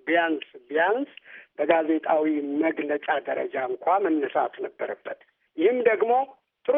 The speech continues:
ታሪክ አለው። የዛሬ ስልሳ ዓመት ስመጥሩ ብስክሌተኛ ገረመው ደንቦባ በብስክሌት ስፖርት መወዳደር ስለፈለገ ለቀዳማዊ አጼ ኃይለ ሥላሴ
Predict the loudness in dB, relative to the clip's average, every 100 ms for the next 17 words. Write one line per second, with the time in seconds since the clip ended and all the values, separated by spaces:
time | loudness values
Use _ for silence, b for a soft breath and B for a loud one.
0 | 4 2 2 0 0 -2 -8 -12 _ _
1 | _ _ _ 0 4 4 4 4 2 -2
2 | -2 -2 0 2 4 0 -2 -18 _ _
3 | _ _ _ 0 2 4 4 4 2 0
4 | -2 2 2 4 2 4 4 4 4 4
5 | 4 4 2 2 0 2 2 4 2 0
6 | -8 _ _ _ -4 -4 -2 2 2 2
7 | -10 -10 0 0 0 0 2 4 4 4
8 | 4 4 2 0 -2 -12 -20 -4 -2 0
9 | 2 2 2 -6 -8 _ _ _ _ _
10 | _ -2 2 2 4 4 4 2 2 2
11 | 2 2 2 2 2 2 2 4 2 0
12 | -2 2 2 2